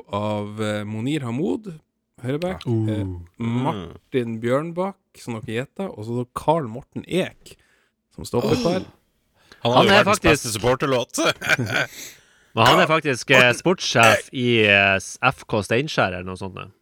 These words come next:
Speaker 3: Ja, ok.
Speaker 1: Ja.
Speaker 2: Mm.
Speaker 1: Ikke verst.
Speaker 3: Mm.
Speaker 1: Eh, Thomas Jacobsen på andre back. Eh, midtbanetrioen er da Thomas Rønning, Daniel
Speaker 2: Uh.
Speaker 1: Berntsen og Mikael Haukås.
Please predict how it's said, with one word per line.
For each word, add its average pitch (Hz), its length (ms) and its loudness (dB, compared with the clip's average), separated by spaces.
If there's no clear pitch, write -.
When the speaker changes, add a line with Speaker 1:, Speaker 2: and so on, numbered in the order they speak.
Speaker 3:
Ja, 98 120 -6
ok. 233 140 -4
Speaker 1:
Ja. 359 220 -6
Speaker 2:
Mm. 104 240 -16
Speaker 1:
Ikke - 260 -10
verst. - 240 -12
Speaker 3:
Mm. 87 180 -16
Speaker 1:
Eh, 117 320 -2
Thomas 127 260 -2
Jacobsen 139 500 -4
på 110 80 -6
andre 123 160 -6
back. 170 320 -8
Eh, 117 140 -6
midtbanetrioen 147 840 -4
er 104 160 -6
da 104 80 -4
Thomas 107 320 -8
Rønning, 165 680 -4
Daniel 123 440 2
Speaker 2:
Uh. 233 60 6
Speaker 1:
Berntsen 151 720 -2
og 107 380 -2
Mikael 110 600 -6
Haukås. - 920 -8